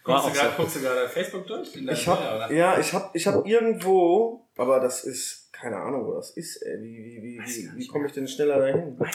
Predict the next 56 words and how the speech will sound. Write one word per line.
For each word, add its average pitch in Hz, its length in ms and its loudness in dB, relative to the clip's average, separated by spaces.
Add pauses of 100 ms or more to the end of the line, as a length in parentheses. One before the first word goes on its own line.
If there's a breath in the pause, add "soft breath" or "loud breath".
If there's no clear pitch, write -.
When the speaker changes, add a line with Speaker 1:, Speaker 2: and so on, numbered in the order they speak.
Speaker 1:
Aber 143 200 4
da 180 200 4
haben 202 120 -2
sich 180 120 -2
halt 185 140 2
diese 156 160 2
ganzen 196 480 2
Freundschaften 160 600 0
und 135 100 -2
so 143 140 -4
was, 147 160 -2
was 131 160 -2
sich 123 120 -6
hier 165 200 4
halt 143 180 4
auch 135 420 0
Speaker 3:
Ja. - 120 2
Speaker 1:
tummelt, 170 500 2
Speaker 2:
Ja. - 320 -2 (580 soft breath)
Speaker 1:
allein 131 300 2
auch 131 80 2
Speaker 2:
Entwickelt, 110 320 -4
ne? 180 320 -6
Alle. 180 140 2
Speaker 1:
komplett, - 280 2
komplett. 180 380 2
Also 156 220 4
dadurch 196 520 6
hat 185 140 0
sich 156 160 0
so, 233 180 4 (160)
so 165 160 2
ein 185 60 2
kompletter 180 960 4
Kreis 175 360 4
halt 143 320 4
gebildet, 147 540 2 (200)
der - 520 -2
ist - 100 0
mega 147 200 6
geil 139 260 4
und 127 160 -2
der, 120 80 2
dass 113 200 -4
der 131 100 -2
so 135 100 -2
lange 135 200 2
schon 127 180 -4
hält 143 260 0
und 123 320 -4 (340)
Speaker 2:
Das - 100 -20
ist - 60 -18
schon 143 120 -16
Speaker 1:
Ja. 120 200 -4
Speaker 2:
heftig, - 180 -14
ja? 127 240 -18